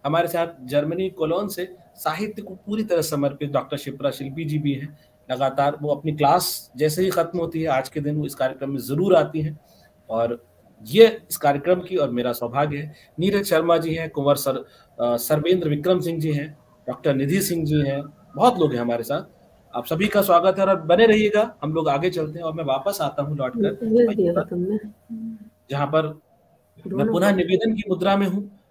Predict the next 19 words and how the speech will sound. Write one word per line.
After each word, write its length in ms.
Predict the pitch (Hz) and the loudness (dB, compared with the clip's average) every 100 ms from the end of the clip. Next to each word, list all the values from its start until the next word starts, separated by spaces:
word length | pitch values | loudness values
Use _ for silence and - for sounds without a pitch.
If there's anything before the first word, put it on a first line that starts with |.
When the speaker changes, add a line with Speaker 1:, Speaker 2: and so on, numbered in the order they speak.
| _ _ | _ _
Speaker 1:
हमारे 180 | 131 156 | 0 0
श्रद्धेय 320 | 156 165 156 | 0 -2 0
लक्ष्मी 320 | 156 147 147 220 | 0 -2 -2 -4
शंकर 300 | 196 180 170 | -2 0 0
जी 140 | 160 | 0
के 100 | 156 | -4
सामने 360 | 151 127 127 147 | -4 -4 -4 -6
और 200 | - 160 | -4 -2
मैं 100 | 170 | -2
उनसे 200 | 180 196 | -4 -4
कहना 260 | 190 190 | -2 -2
चाहूँगा 380 | 190 170 185 175 190 _ _ _ _ _ | -2 -4 -2 -2 -4 _ _ _ _ _
कि 60 | 165 | 4
आपके 280 | 160 180 208 | 4 4 0
सामने, 520 | 196 180 196 208 214 _ _ _ _ | 2 2 0 -2 -4 _ _ _ _
अ, 260 | 135 135 135 143 | 2 2 0 -6
छोटे-छोटे 1080 | _ _ _ 185 220 226 202 208 226 226 - | _ _ _ -2 0 2 0 2 0 -2 -8
घरौंदे, 600 | 131 143 147 185 202 202 | -4 2 4 4 2 2
झुरमुटे, 720 | 147 160 165 165 202 202 202 | 0 -2 -2 0 2 0 -4